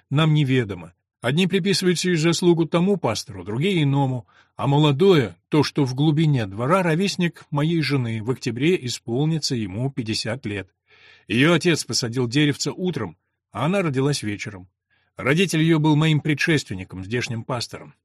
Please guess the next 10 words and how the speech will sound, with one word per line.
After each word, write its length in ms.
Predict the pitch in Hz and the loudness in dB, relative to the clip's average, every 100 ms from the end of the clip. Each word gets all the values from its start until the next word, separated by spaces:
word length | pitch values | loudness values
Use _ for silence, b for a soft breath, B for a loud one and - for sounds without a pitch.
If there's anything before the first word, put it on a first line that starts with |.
| _ | _
и 80 | 131 | -4
уж 160 | 135 | -4
так 280 | - 214 190 | -2 -4 -2
любил 380 | 185 175 170 143 | -2 0 2 0
это 180 | 123 127 | 0 -4
дерево, 360 | 131 196 143 127 | 0 0 2 -2
что 220 | - 143 | -2 -2
не 180 | 151 160 | 0 0
сказать 440 | - 180 175 135 | 0 -2 -2 -4
словами, 480 | 151 143 113 87 | -4 -4 -6 -10